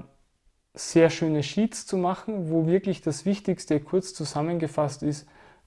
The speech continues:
dann lernt ihr das Spiel auch viel einfacher und müsst nicht so viel nachschlagen. Ja, also,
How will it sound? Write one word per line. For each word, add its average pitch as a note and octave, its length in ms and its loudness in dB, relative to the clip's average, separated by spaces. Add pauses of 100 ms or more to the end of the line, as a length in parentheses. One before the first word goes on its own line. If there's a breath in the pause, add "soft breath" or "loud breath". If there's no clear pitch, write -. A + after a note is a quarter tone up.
dann D3+ 340 4
lernt D#3 500 4
ihr E3 120 4
das D#3+ 180 2
Spiel - 280 -2
auch D3 140 4
viel - 260 0
einfacher F3 580 2
und D#3+ 200 0
müsst F3 260 -2
nicht D#3 140 -4
so C#3 140 -6
viel C#3 200 -2
nachschlagen. B2 640 -10
Ja, B2+ 140 -6
also, C#3 280 0